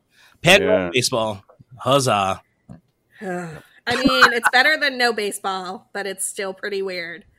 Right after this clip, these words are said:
Speaker 2: Definitely.
Speaker 3: Uh, that's about as good of a note as I can possibly imagine to close out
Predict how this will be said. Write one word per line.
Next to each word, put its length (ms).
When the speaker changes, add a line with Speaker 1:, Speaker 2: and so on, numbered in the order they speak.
Speaker 2:
Definitely. 380
Speaker 3:
Uh, 300
that's 200
about 260
as 100
good 140
of 100
a 40
note 360
as 160
I 160
can 400
possibly 640
imagine 680
to 260
close 420
out 360